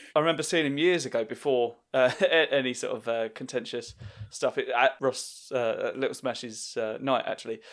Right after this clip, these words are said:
And it was the first time I'd seen him, and he was absolutely amazing. And then, yeah, like,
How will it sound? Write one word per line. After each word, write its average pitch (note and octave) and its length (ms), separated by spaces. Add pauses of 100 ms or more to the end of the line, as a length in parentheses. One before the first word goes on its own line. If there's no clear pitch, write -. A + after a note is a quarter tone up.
(280)
And C3 160
it B2 40
was A#2 120
the A2+ 40
first D3 220
time A#2+ 140
I'd A#2 80
seen C3+ 220
him, A#2 140
and A#2+ 140
he A#2+ 60
was A#2+ 340
absolutely B2+ 720
amazing. B2 640 (460)
And A#2+ 160
then, A#2+ 160
yeah, C3+ 260 (260)
like, A2+ 280